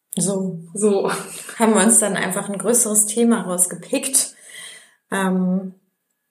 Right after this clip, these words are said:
Speaker 1: ja, wobei man, äh, wahrscheinlich auch tagelang schwafeln könnte.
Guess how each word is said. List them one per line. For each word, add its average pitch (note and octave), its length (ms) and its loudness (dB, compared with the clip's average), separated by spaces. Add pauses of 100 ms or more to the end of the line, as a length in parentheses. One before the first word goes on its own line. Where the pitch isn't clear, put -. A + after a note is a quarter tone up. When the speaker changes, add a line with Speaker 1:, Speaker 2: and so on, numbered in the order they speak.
(160)
Speaker 1:
ja, F#3 360 -2
wobei G3 340 2
man, G3+ 360 2
äh, F#3 320 2
wahrscheinlich F#3+ 420 0
auch - 80 -8
tagelang F3 400 -2
schwafeln F3 720 -2
könnte. - 800 -2